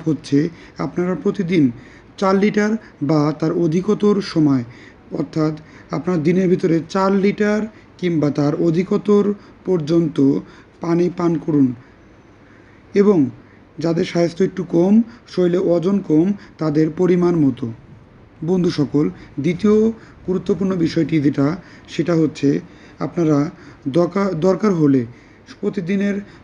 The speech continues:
গোসল দিনে সকাল এবং সন্ধ্যায় দুইবার করতে পারেন। সকাল এগারোটা এবং বিকেল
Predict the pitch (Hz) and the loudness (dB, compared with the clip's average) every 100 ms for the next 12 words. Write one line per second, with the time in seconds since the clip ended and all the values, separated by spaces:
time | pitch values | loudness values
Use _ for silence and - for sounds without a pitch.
0 | - 139 175 - 202 202 202 - - 139 | -6 0 0 2 2 2 -2 -14 -12 -8
1 | 135 165 170 170 180 208 208 185 165 175 | -2 -2 -2 -2 -4 -2 0 2 2 0
2 | - 175 160 156 143 175 180 170 175 151 | -2 -2 0 0 2 0 0 -2 -6 -4
3 | 156 - 127 120 117 - - - - 139 | -4 -2 -2 -4 -8 -18 -20 -14 -8 -2
4 | 156 151 151 160 151 196 233 - - 185 | 0 0 0 0 0 0 -2 -8 -2 0
5 | 175 147 117 - - - 143 160 - 160 | 2 0 -2 -8 -20 -10 -6 -4 0 0